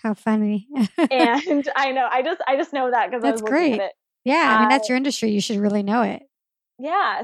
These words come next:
Speaker 2: so I will look at that, like, yeah, what's trending and, and whatnot. And so I'll usually have, like I said, for two months, I'll have ideas of what's gonna go up there. And then, uh, because I do three a week, it's really important to know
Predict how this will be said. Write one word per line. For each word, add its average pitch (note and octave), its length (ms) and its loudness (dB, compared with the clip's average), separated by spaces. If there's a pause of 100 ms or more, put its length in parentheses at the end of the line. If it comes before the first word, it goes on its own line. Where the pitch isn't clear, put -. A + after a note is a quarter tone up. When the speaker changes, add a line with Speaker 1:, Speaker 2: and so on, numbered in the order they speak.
(100)
Speaker 2:
so B3 580 2
I A3+ 220 0
will A#3+ 320 -2
look D4 100 -4
at G4+ 140 -2
that, A3+ 160 0
like, A3+ 120 -2
yeah, A3+ 120 2
what's A3+ 220 -6
trending C4+ 580 -4
and, G#3 260 -4
and A#3 140 -4
whatnot. A#3 340 2
And A3 360 0
so B3+ 280 2
I'll B3+ 220 2
usually D4+ 320 0
have, B3 300 2
like G#3+ 120 0
I A#3+ 40 -6
said, G#3 180 -6
for - 120 -8
two - 200 -4
months, C4 240 2
I'll - 80 2
have A#3+ 200 0
ideas A#3 500 2 (560)
of A3 220 2
what's A3 260 0
gonna A#3 180 -2
go A3 120 0
up - 260 -2
there. D4 340 2
And A3 140 -2
then, G#3+ 400 -2 (100)
uh, G3 220 2
because A3 340 0
I C4 80 4
do B3 160 -2
three A#3+ 240 -2
a G#3 80 4
week, C#4+ 300 0
it's A#3 160 -2
really A3+ 260 2
important A3 380 -2
to A3 100 -6
know G#3 520 2